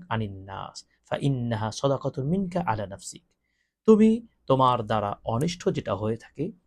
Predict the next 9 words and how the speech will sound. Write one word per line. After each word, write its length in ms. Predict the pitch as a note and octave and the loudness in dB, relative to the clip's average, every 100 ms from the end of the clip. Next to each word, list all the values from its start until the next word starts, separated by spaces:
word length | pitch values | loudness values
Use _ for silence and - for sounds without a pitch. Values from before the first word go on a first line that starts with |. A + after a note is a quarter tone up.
| _ | _
তোমার 220 | - A2+ A2+ - | -6 -4 -6 -2
অপকার, 560 | A2+ C#3+ C#3+ C3+ C#3 - _ | 0 0 0 0 -2 -4 _
অনিষ্ট, 420 | A2 A2+ C3+ - C#3 C#3 F3 | -4 -2 -4 -6 -6 -6 -8
তোমার 200 | G#2+ G#2 | -10 -10
খারাপ 420 | - A#2+ A#2 A#2 - _ | -4 -2 0 -2 -6 _
বিহেভটা 680 | G2+ G#2 C#3 F3 F3 G#2+ - _ _ _ | -10 -2 0 0 -2 -6 -8 _ _ _
তুমি 120 | C#3 B2 | -6 -2
মানুষ 320 | A#2 F3 F3 | 0 0 -2
থেকে 300 | D3+ C#3+ | -4 -4